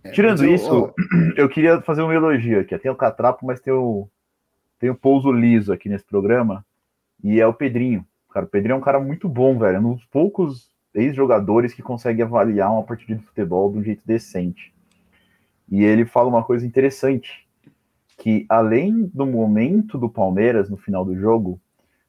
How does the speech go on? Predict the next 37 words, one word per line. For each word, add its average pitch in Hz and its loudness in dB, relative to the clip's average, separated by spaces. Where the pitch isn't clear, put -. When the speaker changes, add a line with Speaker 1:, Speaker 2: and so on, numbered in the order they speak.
Speaker 2:
quando 160 2
o 110 0
Ceni 107 -2
tira 147 0
o 98 -6
Caleri, 92 0
isso 104 -12
pa-, 127 2
e 113 -4
coloca 117 2
o - -2
Miranda, 107 2
isso 110 -12
passa 120 0
uma 120 2
mensagem 123 0
muito 120 -2
importante 131 -2
pro, 101 -10
pro 104 -6
Palmeiras, 87 -2
que - -2
é, 98 2
"Nós 135 -4
estamos 123 -4
tomando 127 0
burdoada 113 0
demais, 113 -4
a - -18
gente 104 -8
tá 98 0
com - -8
medo 113 0
de 120 -12
perder 117 0
o 120 -2
jogo." 101 -2